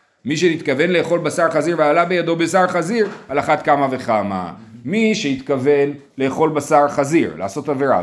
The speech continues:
ולא עבר עבירה, כמו האישה הזאת שהתכוונה לשתות יין כשהיא נזירה, בסוף לא יצא לה, כי היא לא הייתה נזירה באמת, והיא צריכה כפרה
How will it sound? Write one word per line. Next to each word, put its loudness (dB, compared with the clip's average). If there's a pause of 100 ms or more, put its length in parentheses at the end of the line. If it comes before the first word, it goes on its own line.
ולא 4
עבר 2
עבירה, -4
כמו -6
האישה 0
הזאת -4
שהתכוונה -2
לשתות -6
יין -2
כשהיא -8
נזירה, -2 (180)
בסוף -8
לא 0
יצא 0
לה, -4 (100)
כי -8
היא -4
לא 0
הייתה -4
נזירה 0
באמת, -2 (360)
והיא -4
צריכה 0
כפרה 2